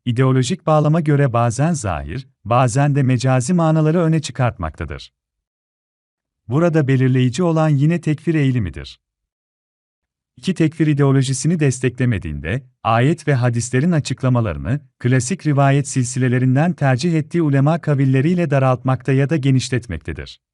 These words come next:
Üç, Nas'ta delalet ve sübut yönünden bir problem olmadığında ise illet aramakta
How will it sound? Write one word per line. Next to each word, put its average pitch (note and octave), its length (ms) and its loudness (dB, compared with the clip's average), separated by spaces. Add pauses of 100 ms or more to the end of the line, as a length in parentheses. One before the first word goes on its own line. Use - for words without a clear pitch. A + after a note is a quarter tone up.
(1200)
Üç, F3 220 -4
Nas'ta C#3+ 380 0
delalet C3 540 0
ve D3 80 0
sübut C#3+ 380 -4
yönünden C#3 480 2
bir D#3 160 -2
problem C3 560 0
olmadığında C#3+ 640 2
ise A#2+ 360 -4
illet A#2 340 -4
aramakta A2+ 680 -4